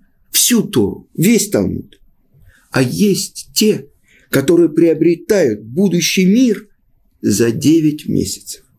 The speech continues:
выучив один лист Талмуда".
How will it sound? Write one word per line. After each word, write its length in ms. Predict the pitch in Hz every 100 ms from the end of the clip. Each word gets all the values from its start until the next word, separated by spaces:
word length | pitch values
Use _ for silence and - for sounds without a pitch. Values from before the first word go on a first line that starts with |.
| _ _ _ _ _ _ _
выучив 800 | 113 151 220 190 - - - - _ _ _ _ _ _
один 680 | - 95 104 131 165 190 -
лист 460 | - 90 104 107 -
Талмуда". 480 | 95 98 - 92 -